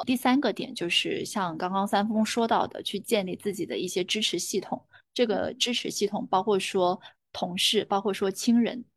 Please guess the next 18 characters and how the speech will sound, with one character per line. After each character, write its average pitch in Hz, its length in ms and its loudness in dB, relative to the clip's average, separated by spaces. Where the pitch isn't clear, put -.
因 233 100 4
为 240 60 8
我 208 100 2
们 175 140 -4
人 180 200 -4
是 208 140 2
社 220 220 2
会 214 140 2
化 196 180 2
动 196 220 0
物 180 160 -4
嘛， - 180 -8
我 175 80 -8
们 170 260 -8
通 220 200 0
过 226 100 4
这 214 160 2
个 - 260 -2